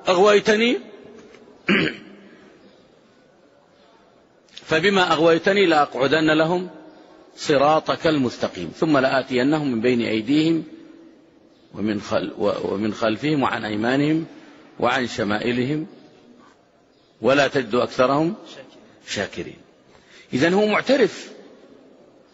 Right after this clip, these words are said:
ويعرف أن الله حق،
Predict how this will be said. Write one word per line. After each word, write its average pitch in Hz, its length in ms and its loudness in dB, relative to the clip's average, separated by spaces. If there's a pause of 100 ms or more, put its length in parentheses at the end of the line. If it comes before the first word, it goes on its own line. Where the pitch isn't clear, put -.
(160)
ويعرف 180 680 2 (1900)
أن 120 280 -2
الله 107 640 0 (560)
حق، - 440 -12